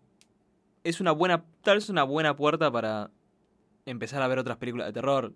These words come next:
Yo no soy de ver muchas películas de terror, no por falta de interés, sino porque siempre me dieron miedo.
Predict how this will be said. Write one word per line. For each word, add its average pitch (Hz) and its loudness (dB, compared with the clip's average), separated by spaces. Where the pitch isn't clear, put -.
Yo 151 -4
no 147 -2
soy 151 2
de 143 4
ver 139 2
muchas 139 -6
películas 143 0
de - -2
terror, 151 2
no 214 2
por - 4
falta 147 4
de 131 -2
interés, 131 0
sino 139 -2
porque 113 -4
siempre 117 -6
me 117 -4
dieron 127 -4
miedo. 135 -4